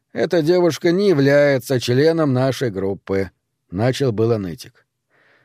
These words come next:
"Почему ты так настроен против него?"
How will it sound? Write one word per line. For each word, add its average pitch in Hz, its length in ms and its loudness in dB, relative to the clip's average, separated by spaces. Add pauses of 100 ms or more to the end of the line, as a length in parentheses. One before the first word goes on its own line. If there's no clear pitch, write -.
(400)
"Почему 175 500 0
ты 254 140 0
так 247 180 2
настроен 208 640 2
против 208 440 2
него?" 175 440 0